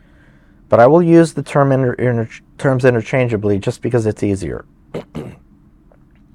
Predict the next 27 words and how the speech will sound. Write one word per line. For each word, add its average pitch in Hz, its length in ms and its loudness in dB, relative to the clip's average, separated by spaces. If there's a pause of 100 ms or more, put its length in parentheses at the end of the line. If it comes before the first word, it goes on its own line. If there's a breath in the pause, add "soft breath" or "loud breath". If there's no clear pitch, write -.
(340 soft breath)
So 135 160 0
first, - 380 0
what 139 240 2
is 196 140 4
our 185 140 6
goal 120 580 2 (340)
in 101 100 -8
studying 101 760 0 (480)
this? - 540 -10 (1800 soft breath)
Is 113 160 -4
it 143 100 2
just - 280 -2
to 127 80 4
accumulate 120 560 2
a 110 40 -2
bunch 117 240 2
of 107 80 -4
knowledge 110 560 0
that's, - 440 -8 (720 soft breath)
so - 140 -10
you 107 160 -4
can 107 220 -10
say, 98 560 -4
you 104 60 -6
know, 98 120 -2
explain 113 600 -6
your, 104 400 -2